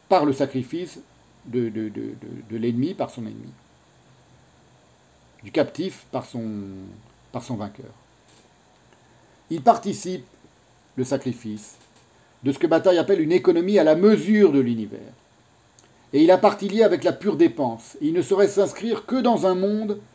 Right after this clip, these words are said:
dont le profane est proscrit. N'oubliez pas que j'ai dit dans les séances précédentes que la société de la souillure, la société d'aujourd'hui, c'est une société de la profanation perpétuelle.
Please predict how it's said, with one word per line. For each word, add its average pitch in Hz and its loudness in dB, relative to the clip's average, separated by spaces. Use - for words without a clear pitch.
dont 156 2
le 196 10
profane 202 4
est 147 2
proscrit. 131 -6
N'oubliez 165 2
pas 180 2
que 160 0
j'ai 143 0
dit 160 -2
dans 151 0
les 135 0
séances 135 -4
précédentes 127 -4
que 139 0
la 127 0
société 131 -6
de 120 -6
la 117 -6
souillure, 180 -2
la 123 -4
société 123 -6
d'aujourd'hui, 139 -4
c'est 135 -2
une 131 0
société 143 -2
de 147 -2
la 135 4
profanation 139 -4
perpétuelle. 120 -14